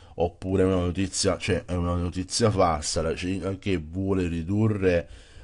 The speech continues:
l'acquisto di, ehm,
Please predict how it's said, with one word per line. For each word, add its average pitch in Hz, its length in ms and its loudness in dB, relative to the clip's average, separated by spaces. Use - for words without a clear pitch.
l'acquisto 90 1080 0
di, 95 540 0
ehm, 76 1300 0